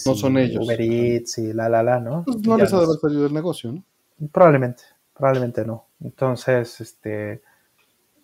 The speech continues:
Speaker 2: sí, ya bajó el volumen, ¿no? Porque ya no es pandemia.
Speaker 1: Claro, pandemia era pandemia.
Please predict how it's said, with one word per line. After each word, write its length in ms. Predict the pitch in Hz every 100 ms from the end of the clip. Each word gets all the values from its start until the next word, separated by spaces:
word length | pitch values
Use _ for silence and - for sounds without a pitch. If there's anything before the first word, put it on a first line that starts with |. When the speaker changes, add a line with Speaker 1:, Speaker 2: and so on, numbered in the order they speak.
| -
Speaker 2:
sí, 220 | - 226 175
ya 100 | 175
bajó 280 | 165 165 156
el 60 |
volumen, 540 | 151 151 156 156 165 160
¿no? 180 | 131 160
Porque 240 | 131 117
ya 100 | 120
no 60 | 113
es 80 | -
pandemia. 340 | 156 151 180
Speaker 1:
Claro, 240 | 185 135 -
pandemia 480 | 131 131 139 139 127
era 160 | 120
pandemia. 460 | 117 107 110 107